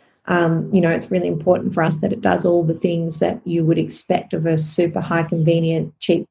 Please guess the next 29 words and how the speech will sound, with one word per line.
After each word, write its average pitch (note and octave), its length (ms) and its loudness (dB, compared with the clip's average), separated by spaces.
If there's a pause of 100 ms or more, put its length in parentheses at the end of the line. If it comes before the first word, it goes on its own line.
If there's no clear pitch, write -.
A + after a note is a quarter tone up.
product, D#3+ 560 0 (440)
um, E3 680 0
in, E3+ 420 2
in F3 160 0
the E3+ 120 -2
category E3 420 0
of D#3 180 -4
cleaning, G3+ 760 2 (420)
but E3+ 280 2 (300)
it F#3 180 2
does F3 240 2
it - 160 0
in F3 160 -2
such - 340 -2
a E3+ 60 0
way E3+ 240 2
that F3 220 -4
just D#3 280 -2
makes F3+ 280 -4
a F3 60 -2
lot E3+ 160 -2
of - 80 -10
sense - 340 -4
for E3 60 -2
the E3+ 100 0
environment D#3 540 2
going D#3+ 300 0
forward. D#3+ 540 0 (500)
Um, E3+ 480 0